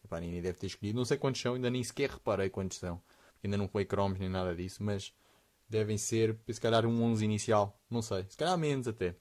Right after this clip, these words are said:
Portanto, João Moutinho e André Gomes, vamos colocar agora aqui. Sei que já não dá para ver muito bem, mas pronto. Depois temos o Fábio Martins do Chaves, o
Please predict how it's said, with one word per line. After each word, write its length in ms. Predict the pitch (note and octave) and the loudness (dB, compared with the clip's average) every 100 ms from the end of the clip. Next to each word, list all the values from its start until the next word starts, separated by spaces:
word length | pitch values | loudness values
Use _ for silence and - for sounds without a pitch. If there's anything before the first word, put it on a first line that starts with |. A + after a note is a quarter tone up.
| _ - - - | _ -20 -20 -16
Portanto, 500 | - E3 D3+ D#3 D3 | -2 0 0 -2 -2
João 200 | C3+ C#3+ | 0 0
Moutinho 320 | C#3 C#3 C#3 | 0 0 0
e 40 | |
André 260 | C3+ C3 C3 | 0 0 2
Gomes, 280 | C3 D3 B2 | 2 0 -2
vamos 260 | G2+ F#2 | -4 -4
colocar 400 | - F#2+ - F#2 | -10 -12 -6 -4
agora 260 | F2+ F2+ F2 | -4 -4 -6
aqui. 360 | - G2 A2 - _ _ _ _ - _ _ | -6 -8 -10 -12 _ _ _ _ -20 _ _
Sei 160 | - F#2 | -14 -10
que 60 | |
já 60 | G2 | -6
não 100 | G2+ | -4
dá 120 | G2 | -4
para 160 | - F#2+ | -4 -4
ver 140 | F#2+ | -2
muito 260 | F#2+ - F#2+ | -4 -4 0
bem, 180 | G2+ | 0
mas 180 | A2 F2 | 0 -4
pronto. 420 | - F#2 F#2+ - _ _ - - _ | -4 -4 -4 -10 _ _ -20 -20 _
Depois 380 | G#2+ A2 B2 C3 | -6 -2 6 6
temos 280 | A#2+ B2+ A#2+ | 6 2 2
o 60 | A#2 | 2
Fábio 300 | B2+ A#2 A#2 | 4 4 4
Martins 640 | A#2+ A2+ B2 A#2+ G#2+ F#2+ | 2 2 2 2 0 -2
do 400 | F#2+ A2 G#2+ G#2 | -4 -2 0 -2
Chaves, 800 | - - A2+ A#2+ A#2+ B2 G#2+ G2 | -6 0 4 4 2 -2 -2 -2
o 180 | A2 | -2